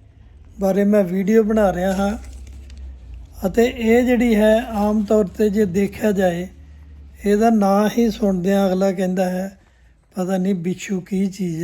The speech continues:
ਹੈ," ਲੇਕਿਨ ਇਸ ਦੇ ਗੁਣ ਬਹੁਤ ਜ਼ਿਆਦਾ ਹਨ। ਇਸ ਦਾ ਇਤਨਾ ਹੀ ਨਹੀਂ, ਬਿੱਛੂ ਬੂਟੀ ਜਿਹੜੀ ਹੈ,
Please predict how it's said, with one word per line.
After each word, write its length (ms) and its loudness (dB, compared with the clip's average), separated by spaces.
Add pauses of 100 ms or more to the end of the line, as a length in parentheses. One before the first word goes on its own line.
(120)
ਹੈ," 160 -10 (680)
ਲੇਕਿਨ 440 2
ਇਸ 240 -2
ਦੇ 200 2
ਗੁਣ 280 0
ਬਹੁਤ 300 -2
ਜ਼ਿਆਦਾ 380 -4 (640)
ਹਨ। 280 -4 (1080)
ਇਸ 180 0
ਦਾ 160 -2 (100)
ਇਤਨਾ 420 0
ਹੀ 140 0
ਨਹੀਂ, 240 2
ਬਿੱਛੂ 440 -2
ਬੂਟੀ 420 0
ਜਿਹੜੀ 320 2
ਹੈ, 280 -2